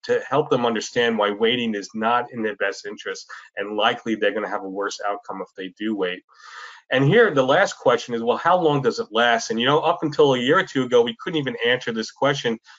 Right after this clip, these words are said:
because we didn't have long, long-term data. Um, Doctor Stephen Greenstein, um, Doctor John Gellies at the, uh,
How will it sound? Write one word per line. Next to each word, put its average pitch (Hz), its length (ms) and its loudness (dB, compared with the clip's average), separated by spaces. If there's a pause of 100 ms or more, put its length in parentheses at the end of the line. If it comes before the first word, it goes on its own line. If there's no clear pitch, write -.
(120)
because 131 300 0
we 135 100 0
didn't 156 180 0
have 123 260 0
long, 123 340 2
long-term 113 600 -2
data. 110 340 2 (420)
Um, 107 400 0 (560)
Doctor 139 280 2
Stephen 135 380 -2
Greenstein, 151 800 0 (160)
um, 107 260 0
Doctor 120 300 0
John 113 300 0
Gellies 117 520 2
at 110 100 -4
the, 110 260 0
uh, 104 260 2